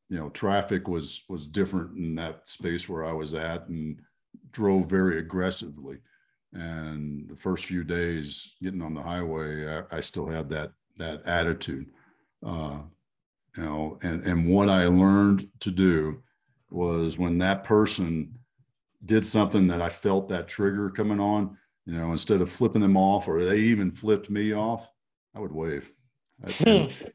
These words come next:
Speaker 1: that's where it would, that's where, that's where it literally started for me in, in that. And then I changed it to the next step of sending them love. But I would, instead of flipping them back off or laying on the horn or, or anything like that,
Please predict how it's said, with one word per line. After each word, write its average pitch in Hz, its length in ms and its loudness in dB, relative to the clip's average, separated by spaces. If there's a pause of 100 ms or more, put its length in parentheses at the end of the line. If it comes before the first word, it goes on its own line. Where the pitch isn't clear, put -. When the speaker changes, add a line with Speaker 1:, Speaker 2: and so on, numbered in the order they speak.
(100)
Speaker 1:
that's - 220 -6
where 104 140 8
it 101 80 4
would, 92 180 -2
that's 113 280 2
where, 127 100 4
that's 127 180 4
where 143 160 4
it 101 80 -2
literally 113 380 6
started 95 460 -2
for 87 140 -10
me 82 200 -6
in, 85 140 -4
in 92 200 2
that. 80 300 -4
And 101 100 2
then 101 120 2
I 95 80 2
changed 98 520 0
it 87 240 -4
to 87 140 -2
the 85 100 -6
next 92 280 2
step 110 240 -2
of - 80 -4
sending 92 320 0
them 80 180 -4
love. 90 320 -4 (500)
But 87 100 -4
I 95 120 2
would, 85 200 2 (300)
instead 95 360 0
of 95 120 0
flipping 113 360 2
them 107 160 4
back 101 300 0
off 95 360 0
or 78 100 -10
laying 104 360 0
on 104 140 0
the 95 100 -2
horn 90 640 -4 (500)
or, 82 60 -8
or 85 80 -4
anything 113 440 4
like 107 220 2
that, 98 280 0